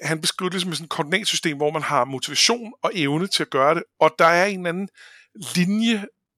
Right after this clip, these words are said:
der går på tværs i det koordinatsystem, øh, som du skal have, have nok af i en eller anden kombination af motivation og, og, og evne, for at kunne, øh, kunne ændre på, på din adfærd. Men udover at du skal have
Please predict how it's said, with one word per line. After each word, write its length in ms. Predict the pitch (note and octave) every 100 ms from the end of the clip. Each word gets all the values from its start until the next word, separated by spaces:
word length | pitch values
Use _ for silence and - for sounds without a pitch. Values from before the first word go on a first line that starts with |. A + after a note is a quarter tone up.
| _ -
der 80 | D#3+
går 140 | -
på 140 | D#3 -
tværs 420 | - D#3+ F3 -
i 40 |
det 140 | D#3+ E3
koordinatsystem, 640 | E3+ D3+ D3+ - - C#3+ C3+ - - - _ -
øh, 180 | D3+ C#3+ - _ -
som 280 | - E3+ C#3+
du 140 | F3
skal 200 | - E3
have, 320 | E3 E3+ F3+ -
have 160 | E3+
nok 440 | E3+ E3+ F#3+ - - -
af 260 | E3+ D#3 - _ _ _ _ _
i 120 | F3+ F3+
en 120 | C#4+
eller 120 | B3 E3
anden 140 | D#3+
kombination 600 | - D3+ C#3 - F3 F#3
af 80 | F3 E3+ F#3+
motivation 600 | D#3 - C3 - F3+ G3
og, 240 | F#3 C#3+ -
og, 240 | C#3+ C3 B2+
og 180 | D3+ F#3+
evne, 260 | C#3+ C#3+ E3 - - - - - -
for 260 | F#3 F3 F#3
at 60 | -
kunne, 380 | - D3+ C#3+ C3
øh, 120 | B2 _
kunne 200 | - D#3 -
ændre 300 | E3 D#3 E3+
på, 320 | - C#3 B2+ -
på 100 | -
din 140 | B2 B2
adfærd. 460 | B2 B2+ D#3 C#3 - - - - _
Men 160 | D3 D#3+ -
udover 420 | G#3+ F#3 D#3 D#3
at 160 | F#3+ -
du 60 | D3+
skal 200 | - D3
have 320 | - E3 F3+